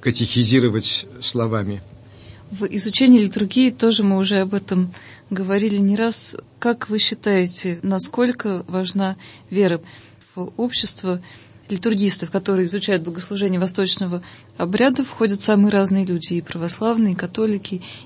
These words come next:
Speaker 2: и протестанты, и люди самых разных конфессий? Вот насколько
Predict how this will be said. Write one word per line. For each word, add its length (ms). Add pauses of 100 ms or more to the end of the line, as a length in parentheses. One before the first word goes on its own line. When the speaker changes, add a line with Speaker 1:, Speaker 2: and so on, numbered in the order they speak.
Speaker 2:
и 560 (340)
протестанты, 880
и 420
люди 420
самых 420
разных 380
конфессий? 600 (380)
Вот 340
насколько 1080